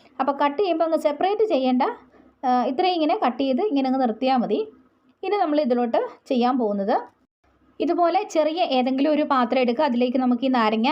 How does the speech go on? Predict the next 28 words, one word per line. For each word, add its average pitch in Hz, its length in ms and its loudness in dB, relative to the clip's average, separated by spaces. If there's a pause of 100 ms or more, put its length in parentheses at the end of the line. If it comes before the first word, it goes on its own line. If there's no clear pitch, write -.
ഇങ്ങനെ 240 240 0
വെച്ച് 233 240 -2
കൊടുക്കാം. 247 360 -2 (420)
അതിനുശേഷം 330 500 0
നമുക്ക് 320 300 0
കുറച്ച് 285 400 -4 (120)
ഉപ്പ് 233 460 -2
എടുത്ത് 220 420 0
നമ്മൾ 294 200 0
ഈ 311 120 -6
കട്ട് 254 240 0
ചെയ്ത് 269 220 0
വെച്ചിരിക്കുന്ന 240 580 -2
ഈ 254 140 -4
നാരങ്ങയുടെ 240 640 0 (360)
ഈ, 277 100 0 (160)
ഏ, 254 120 0 (160)
ഇടഭാഗത്തേക്ക് 247 840 0
കുറച്ച് 233 300 -4
ഇട്ട് 302 200 -2
കൊടുക്കുക 202 300 0
കേട്ടോ. 214 200 0 (300)
അപ്പോൾ - 180 -6
ഇതേപോലെ 302 340 0
ഒന്ന് 320 160 -2
ഫില്ല് 285 300 0
ചെയ്ത് 233 160 0
കൊടുക്കണം. 214 400 -2